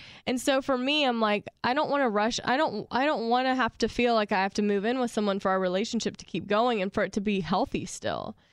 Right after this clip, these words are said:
And so I think having that pressure on someone, I don't know what his reasoning is. If he's just like,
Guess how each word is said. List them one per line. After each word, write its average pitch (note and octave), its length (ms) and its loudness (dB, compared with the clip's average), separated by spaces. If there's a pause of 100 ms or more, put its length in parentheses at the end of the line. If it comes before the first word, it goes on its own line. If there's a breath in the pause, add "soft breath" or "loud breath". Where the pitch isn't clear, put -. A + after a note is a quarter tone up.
(280 soft breath)
And A#3 140 -2
so A#3 160 2
I A3 160 0
think A#3+ 280 -2
having A3+ 360 0
that F3+ 220 -2
pressure B3 340 -2
on G3+ 100 0
someone, G3 460 0 (720)
I C4 100 2
don't B3 180 0
know A#3+ 120 2
what A3 120 2
his F#3+ 200 0
reasoning G#3 480 0
is. F#3 200 0
If A3+ 100 0
he's G#3 220 2
just F#3 200 -2
like, F#3+ 340 0